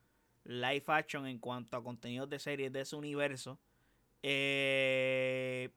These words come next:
los que, los tres que están arriba la, me emocionaron más, me, lo, los disfruté más en sentido geek como tal. Esta, pues, como es una serie mucho más seria, pero me encantó.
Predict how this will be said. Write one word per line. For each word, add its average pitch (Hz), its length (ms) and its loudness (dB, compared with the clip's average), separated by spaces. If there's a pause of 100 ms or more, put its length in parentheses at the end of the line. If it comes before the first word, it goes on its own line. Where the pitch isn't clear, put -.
(360)
los 151 300 -2
que, 151 240 -8
los 156 260 -2
tres - 180 -2
que 202 100 -4
están 196 180 -4
arriba 190 580 2 (180)
la, 131 480 -2
me 147 180 -4
emocionaron 156 680 0
más, 123 260 -6
me, 135 260 -12 (280)
lo, 123 480 -8
los 139 240 -4
disfruté 151 440 -2
más 180 340 0
en 147 240 -4
sentido 147 540 -4
geek 139 320 -8 (580)
como 127 280 -6
tal. 107 220 -6
Esta, 156 380 -2
pues, 127 160 -4
como 143 260 -6
es 170 60 -2
una 170 160 -2
serie 160 260 0
mucho 151 280 -4
más 156 180 -4
seria, 131 420 2 (500)
pero 123 120 -6
me 127 80 -6
encantó. 135 600 0